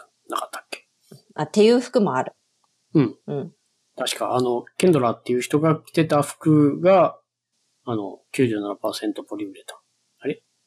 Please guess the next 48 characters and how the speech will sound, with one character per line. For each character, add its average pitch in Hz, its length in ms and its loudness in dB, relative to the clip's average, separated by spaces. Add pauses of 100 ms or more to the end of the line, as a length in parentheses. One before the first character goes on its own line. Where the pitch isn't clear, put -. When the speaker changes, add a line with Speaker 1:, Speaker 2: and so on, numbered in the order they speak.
(100)
Speaker 1:
ポ 131 80 -4
リ 123 80 0
エ 117 40 0
ス - 100 -4
テ - 80 -10
ル。 - 100 -20 (720)
で、 175 160 0
三 131 180 -2
パ 131 120 -2
ー - 40 0
セ 120 120 -6
ン 107 40 -4
ト - 100 -14
ポ - 140 -16
リ 101 140 -14
ウ 92 40 -20
レ - 100 -20
タ - 160 -20 (1200)
ン。 160 60 -6
Speaker 2:
う - 0 -
ん。 170 40 -4
う - 20 -2
ん 170 40 -2
う 165 280 -4
ん。 214 100 -12 (360)
プ - 40 -8
ラ 240 140 2
ス 320 80 -4
チ 392 100 4
ッ 403 100 -6
ク 208 100 2
で - 100 -4
お 170 120 2
洋 208 180 6
服？ - 360 -8 (560)
え？ - 60 2
っ 480 40 4 (360)
て 180 100 -2
感 160 240 -4
じ 151 80 -6
だ 160 140 -2
と 147 100 -8
思 123 140 -8
う - 20 -8
ん 143 40 -12
だ 127 100 -14
け 131 100 -10
ど、 165 300 -2